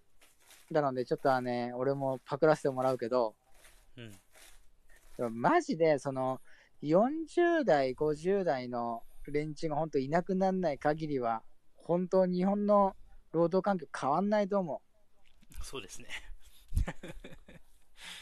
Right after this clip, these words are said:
Speaker 1: で、それが確か
Speaker 2: 変わらないっすね。
Speaker 1: 二千三十年ぐらいに、確か今世代交代すんだよね。
Speaker 2: うん。あ、そうなんだ。あと十年切ったくらい。
Speaker 1: そうそう、だから今三十代とかの人が、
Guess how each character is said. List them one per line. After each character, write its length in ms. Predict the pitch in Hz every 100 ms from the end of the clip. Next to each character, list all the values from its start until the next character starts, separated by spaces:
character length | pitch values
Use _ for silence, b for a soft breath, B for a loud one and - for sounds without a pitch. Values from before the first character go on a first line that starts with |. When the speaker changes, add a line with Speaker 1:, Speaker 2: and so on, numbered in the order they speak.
| B
Speaker 1:
で、 140 | 170
そ 160 | - 196
れ 140 | 262
が 240 | 339 311 151
確 40 |
か 80 | 185
Speaker 2:
変 80 | 107
わ 40 | 139
ら 40 | 107
な 100 | 98
い 40 |
っ 20 |
す 140 | - -
ね。 80 | 147
Speaker 1:
二 120 | 156
千 280 | - 349 349 180 135
三 360 | - - 202 349 381
十 240 | 392 392
年 240 | 381 359 339
ぐ 120 | 339
ら 160 | 277
い 80 | 160
に、 380 | 143 147 117 104 - _ _ -
確 220 | 180 175 -
か 220 | 143 123
今 240 | 143 139
世 240 | - - 180
代 180 | 233 233
交 180 | 254
代 120 | 185 127
す 140 | 135
ん 40 |
だ 80 | 117
よ 60 | 104
ね。 240 | 104 101 _ _ _ _ _ _ _ _ _ _ _ -
Speaker 2:
う 40 | 175
ん。 20 |
あ、 80 | -
そ 180 | - 185
う 20 |
な 100 | 117
ん 60 | 92
だ。 80 | 87 -
あ 100 | 139
と 100 | 113
十 240 | 110 110
年 240 | 107 90 95
切 100 | -
っ 20 | - -
た 80 |
く 100 | 95
ら 80 | 101
い。 80 | - - - _ _ - - _ _ -
Speaker 1:
そ 80 | 180
う 20 |
そ 60 | 147
う、 40 |
だ 60 | 156
か 60 |
ら 20 | 151
今 260 | 196 170
三 300 | - 165 165
十 220 | 156 165
代 280 | 151 131 135
と 120 | 131
か 440 | - 123 120 117 113 b b b b _
の 120 | 156 139
人 200 | - 190
が、 380 | 262 247 139